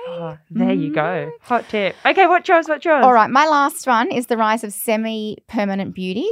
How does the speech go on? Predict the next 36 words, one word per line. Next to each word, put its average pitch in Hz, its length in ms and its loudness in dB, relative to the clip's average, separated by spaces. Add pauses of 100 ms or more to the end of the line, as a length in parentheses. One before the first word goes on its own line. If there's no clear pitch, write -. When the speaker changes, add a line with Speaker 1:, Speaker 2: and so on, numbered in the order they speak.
(140)
Speaker 2:
So 208 540 0 (320)
we 233 100 -4
talked 269 240 -2
about 240 320 -2
simplifying 208 640 -4
our 185 100 -4
routines 175 720 -6
with 170 140 -8
multi-ingredient 160 720 -8 (200)
products. - 420 -8
I 226 60 -2
think 254 200 -8
people 330 220 -6
are 403 40 -8
trying 349 200 -8
to 277 60 -8
simplify 214 440 -6
their 185 140 -6
routines 180 420 -8
by 180 140 -4
getting 175 300 -6
things 175 400 -8
done 165 220 -8
that - 80 -10
will 165 140 -10
last 151 300 -10
longer. 151 400 -10
So 202 300 0 (240)
brow 233 220 0
tattooing, 196 600 -4
nothing 190 540 -4
new, 170 220 -6
but - 160 -12
still 160 260 -10
very 160 200 -8
popular. 208 420 -6